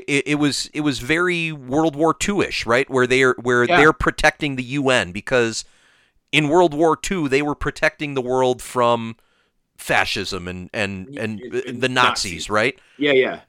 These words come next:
Speaker 1: And, and so it felt kinda like that again, where they're, where they're the last vanguard against tyranny, you know? So
Speaker 2: Yeah.
Speaker 1: I, I liked, I really,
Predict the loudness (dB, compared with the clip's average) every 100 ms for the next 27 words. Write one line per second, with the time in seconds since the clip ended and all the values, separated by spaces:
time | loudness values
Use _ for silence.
0 | _ 0 0 0 -4 -4 -2 0 0 2
1 | -2 0 -2 0 2 2 2 2 0 0
2 | 0 2 2 0 -4 -4 -4 -6 -2 0
3 | 2 0 -2 0 2 2 -2 -2 0 0
4 | 0 2 2 -2 -4 -6 -4 -6 -6 -14
5 | _ _ -8 -6 -8 -12 -18 _ -8 -2
6 | 0 -2 -2 2 2 2 -2 2 0 -2
7 | -14 -20 -20 _ _ -6 -6 -6 -12 -2
8 | 2 2 -2